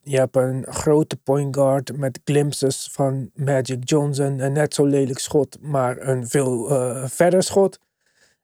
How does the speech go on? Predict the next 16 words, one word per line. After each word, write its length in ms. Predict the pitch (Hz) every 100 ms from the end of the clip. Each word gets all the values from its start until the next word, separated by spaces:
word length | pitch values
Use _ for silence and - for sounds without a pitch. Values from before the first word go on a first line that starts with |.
| _ _
En, 520 | - 165 160 160 156 151
eh, 300 | 151 147 147 151
een 120 | 147
heel 180 | 151 156
leuk 280 | 151 147
jong 280 | 131 147 147 -
team 400 | 156 151 143 131
die, 320 | 143 143 147
die 160 | 156
houden 320 | 135 147 147 143
van 240 | 147 131
rennen. 580 | 135 160 160 147 139 - _ _ _ _ _ _
Met 320 | 139 139 -
een 180 | 139 131
ervaren 600 | 143 - 151 139 135 131
coach. 220 | 156 139